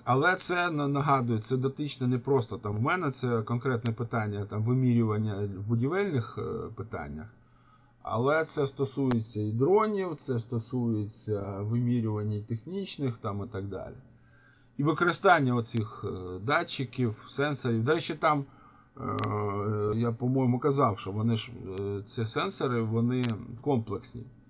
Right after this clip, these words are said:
І на них можна робити ті ж метеостанції, тому що вони і тиск вимірюють, і вологість там, і так далі. От.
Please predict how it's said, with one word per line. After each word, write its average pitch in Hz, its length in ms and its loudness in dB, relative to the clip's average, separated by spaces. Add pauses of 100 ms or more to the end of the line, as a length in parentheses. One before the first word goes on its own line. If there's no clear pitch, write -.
(640)
І 117 240 4
на 123 180 2
них 151 300 -2
можна 143 360 2
робити 135 720 4
ті 135 140 -2
ж 135 140 0
метеостанції, 131 1040 2
тому 92 220 -6
що 95 120 -6
вони 104 440 -2
і 123 80 -4
тиск 170 320 -2
вимірюють, 117 800 2
і - 40 -8
вологість 120 500 2
там, 95 240 -6
і - 40 -18
так 98 140 -6
далі. - 220 -10 (1080)
От. 104 360 0